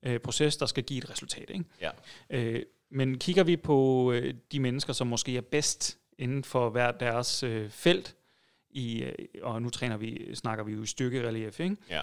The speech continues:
Speaker 1: Så kigger du på vægtløftere, og så kigger du på styrkeløftere.
Speaker 2: Ja.
Speaker 1: Og så vil du se, øh, de her mennesker, de squatter voldmange kilo
Speaker 2: Mhm.
Speaker 1: på vidt forskellige måder,
Speaker 2: Ja.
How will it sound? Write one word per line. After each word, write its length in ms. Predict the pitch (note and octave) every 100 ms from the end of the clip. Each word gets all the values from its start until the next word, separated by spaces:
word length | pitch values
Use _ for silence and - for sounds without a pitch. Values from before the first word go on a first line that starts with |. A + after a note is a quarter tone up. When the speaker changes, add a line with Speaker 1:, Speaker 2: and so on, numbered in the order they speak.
| -
Speaker 1:
Så 100 | -
kigger 220 | - C3
du 80 | C3
på 300 | A#2 B2 A2+
vægtløftere, 420 | A2 C#3+ C3+ C3 A#2+
og 80 |
så 80 | A#2
kigger 220 | - B2+
du 80 | B2
på 300 | A2 A#2 G#2+
styrkeløftere. 640 | G#2 - C3+ B2+ G#2+ A2+ G#2+ -
Speaker 2:
Ja. 100 | D#2 - - _
Speaker 1:
Og 160 | - A#2
så 100 | C3
vil 120 | A#2+
du 80 | A#2
se, 340 | - C3+ C3 -
øh, 480 | A2+ A2 A#2+ A#2 - - C3 -
de 80 | C#3+
her 200 | C3+ A2+
mennesker, 360 | A2+ B2 -
de 240 | A#2 B2 B2 _ _
squatter 440 | - C3+ B2 A#2+ A#2+ _ _ _ _ C3+ B2
voldmange 540 | B2 C#3+ E3 C#3 G#2 G#2
kilo 280 | C3 C#3 D#3+ -
Speaker 2:
Mhm. 320 | G#2+ D#2+ F#2+
Speaker 1:
på 120 | B2+
vidt 380 | A2 A#2 B2 A#2+
forskellige 480 | - B2+ - B2+ A2
måder, 320 | G#2+ A#2 D#3 E3 -
Speaker 2:
Ja. 120 | -